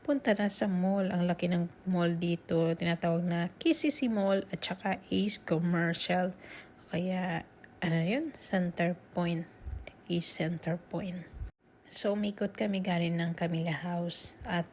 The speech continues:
nag-ikot ng galing sa Jensen papunta sa Round Ball. Kaya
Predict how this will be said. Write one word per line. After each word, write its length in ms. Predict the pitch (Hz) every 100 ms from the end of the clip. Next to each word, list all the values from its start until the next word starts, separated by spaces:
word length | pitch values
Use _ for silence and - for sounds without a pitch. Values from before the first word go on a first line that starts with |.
| -
nag-ikot 720 | 170 165 - 240 - 208 202
ng 320 | 190 170 170
galing 320 | 180 175 175 180
sa 160 | 180
Jensen 640 | 170 175 185 185 180 180 -
papunta 400 | 185 180 160 170
sa 240 | - 175
Round 480 | 175 175 175 170 165
Ball. 320 | 156 160 180 - - - - - -
Kaya 400 | - 175 170